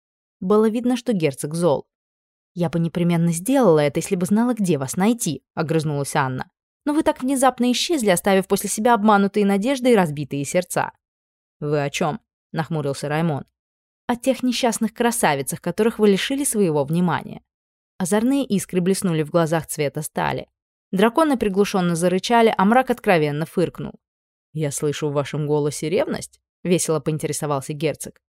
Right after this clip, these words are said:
«Неужели, миледи?» Анна отвела взгляд, не понимая, что на неё нашло. «Называйте это как хотите, милорд».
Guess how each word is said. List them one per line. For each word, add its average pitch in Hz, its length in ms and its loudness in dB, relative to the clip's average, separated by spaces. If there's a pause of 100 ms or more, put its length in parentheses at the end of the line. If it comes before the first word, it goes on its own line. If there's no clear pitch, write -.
(160)
«Неужели, 226 580 2
миледи?» 156 460 -2 (340)
Анна 233 300 4
отвела 180 320 4
взгляд, 175 360 0
не 190 80 0
понимая, 190 400 0
что 151 220 -2
на 143 80 -4
неё 143 220 -4
нашло. 143 480 -4 (640)
«Называйте 185 520 -2
это 170 100 -2
как - 200 -6
хотите, 156 380 -4
милорд». 143 400 -4